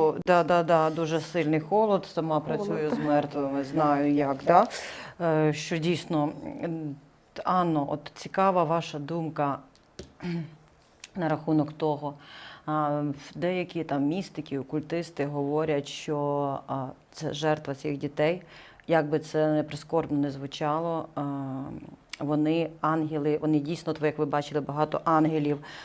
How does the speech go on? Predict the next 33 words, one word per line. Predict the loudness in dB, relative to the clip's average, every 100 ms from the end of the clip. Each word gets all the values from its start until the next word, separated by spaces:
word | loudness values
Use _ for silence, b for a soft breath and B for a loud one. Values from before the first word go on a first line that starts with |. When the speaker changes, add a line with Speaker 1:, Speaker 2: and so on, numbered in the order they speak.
| B
Speaker 2:
вони | 2 4 6
одразу | 6 4 4 0
перейшли | -4 -6 -4 -4 -6
в | 0
ангельський | 0 0 -2 -8 -6 -8
чин, | -6 -2 0 -2 B B B
а | 0 2
ангелам | 4 6 6 4 2 4
до | 2
Творця | 0 -2 -4 0 0
достукатись | 0 -6 -8 -6 -6 -4 -6
значно | -6 -2 -4 -2 -8
простіше, | -8 -6 -6 -8 -8 -8 -6 -2
ніж | 0 -2 -4
навіть | -6 -6 -6
звичайним | -10 -2 0 0 0 0
людям, | 0 -2 -4 -8 B B B
що | -14 -6 -2
вони, | 0 2 0 -2 -8 -20 _
їх | -6 -6
була | -4 0
як | 0 0
місія | -2 -2 -2 -4 -4
цих | -2 -4 -2
діток, | -2 -4 -2 -6 -4
які | -8 -6 -6
половина | 0 2 2 2
з | 2
них | -2 -4
і |
так | -2 0 0
були | 0 -2 -2
приречені, | -2 0 0 0 -2 -6 -4